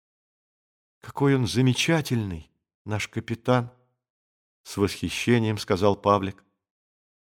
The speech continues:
«И Арсен Давидыч тоже». Затем, вздохнув, добавил: «И все здесь такие хорошие.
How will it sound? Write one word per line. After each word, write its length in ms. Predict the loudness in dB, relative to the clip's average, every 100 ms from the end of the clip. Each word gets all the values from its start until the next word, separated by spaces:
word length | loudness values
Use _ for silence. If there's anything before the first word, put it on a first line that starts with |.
| _
«И 80 | 6
Арсен 520 | 6 6 4 2 4
Давидыч 560 | 8 8 8 4 0 -6
тоже». 380 | -2 -2 -2 -10 _ _ _ _ _ _ _ _ _ _ _ _ _ _
Затем, 380 | -2 0 4 4
вздохнув, 560 | 4 4 4 4 0 4
добавил: 580 | 4 6 4 4 0 -4 _ _ _ _ _ _
«И 80 | -8
все 440 | -8 -6 0 2 2
здесь 340 | 0 -6 -4
такие 440 | -4 -4 -4 -8
хорошие. 760 | -8 -2 0 2 0 -2 -10 -14